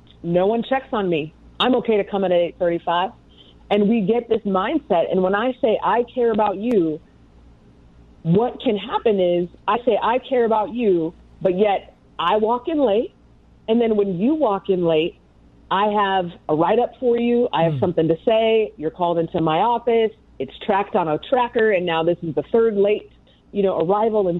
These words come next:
Speaker 1: six months. And so you have this, this situation where it says, "Hey, I care about you, but, oh, by the way, I can conduct myself in any way I want." So, again, it's a say-do gap, but you can mitigate that by saying, "You know what? I'm not gonna be the exception."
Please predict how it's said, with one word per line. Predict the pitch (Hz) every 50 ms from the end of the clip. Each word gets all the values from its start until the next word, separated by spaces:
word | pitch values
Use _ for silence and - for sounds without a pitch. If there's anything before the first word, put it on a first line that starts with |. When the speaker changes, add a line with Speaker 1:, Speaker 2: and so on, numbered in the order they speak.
| - -
Speaker 1:
six | 190 - - -
months. | 247 269 285 269 262 254 226 - - - - - - - - -
And | - 202 202
so | - 220
you | 208 202 220 220 226 226
have | 220 247 254 233
this, | 233 226 202 - - - -
this | 180 196 190 -
situation | 226 196 - 190 170 208 392 403 - - 196 185 185
where | 185 180 175
it | - - -
says, | 185 175 -
"Hey, | 226 240
I | 233 220
care | 208 - - - 359
about | 240 196 190 180 -
you, | 180 180 170 165 160 160 - - - -
but, | - 202 170
oh, | 202 220 214
by | 190 208 202 196 175
the | 185 180
way, | 190 208 208 185 170 165 156 151 156 - - - _ _ _ -
I | 180 202
can | 208 - 233 208
conduct | - 190 175 180 185 185 -
myself | 190 185 190 - 185 170 160 -
in | 165
any | 170 170 175
way | 170 160 156
I | 151 151
want." | 165 175 185 165 151 143 - - -
So, | 208 185 170 160 - - - - -
again, | - 208 165 247 254 233 202
it's | 190 185 -
a | 190 180 - -
say-do | 254 254 269 233 226 285 339 339
gap, | 220 196 170 165 - - _ _ _ _ - _ _ _ _ _ _ -
but | 240 247 233 202 - - - - - -
you | 185 208
can | 202 - 240 196 196
mitigate | 220 269 277 269 247 196 180 -
that | 175 170 170 156 -
by | 175 175 180 175 -
saying, | 202 175 170 165 170
"You | 170 175
know | 185 202
what? | 233 220
I'm | 190 185 185 196
not | 214 214
gonna | - 226 196 190 196
be |
the | 190 190 170
exception." | - - - 175 170 - - 143 139 135